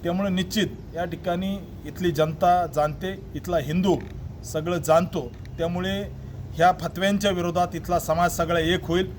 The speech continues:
आणि मोदीजींना आमच्या मागे उभं राहील. मोदीजींना पाडण्यासाठी या ठिकाणी सोलापूरमध्ये मशिदीतून फतवे निघायला लागलेत, मी याचा निषेध करतो आणि पूजनीय डॉक्टर बाबासाहेब आंबेडकरांचं संविधान खऱ्या अर्थानं वाचवण्यासाठी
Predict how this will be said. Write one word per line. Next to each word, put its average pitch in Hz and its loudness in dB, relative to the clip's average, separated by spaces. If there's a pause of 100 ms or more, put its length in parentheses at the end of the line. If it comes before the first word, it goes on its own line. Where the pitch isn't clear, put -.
(140)
आणि 156 -2
मोदीजींना 165 0
आमच्या 156 -2
मागे 147 -2
उभं 170 2
राहील. 165 2 (320)
मोदीजींना 208 4
पाडण्यासाठी 190 2 (560)
या 160 2
ठिकाणी 175 -2
सोलापूरमध्ये 175 2 (140)
मशिदीतून 208 -2
फतवे 190 2
निघायला 185 4
लागलेत, 175 0
मी 180 -2
याचा 175 -2
निषेध 156 -4
करतो 190 -4 (280)
आणि 180 2
पूजनीय 175 0 (460)
डॉक्टर 156 -2
बाबासाहेब 160 0
आंबेडकरांचं 160 0
संविधान 165 2 (200)
खऱ्या 170 2
अर्थानं 160 -2
वाचवण्यासाठी 156 0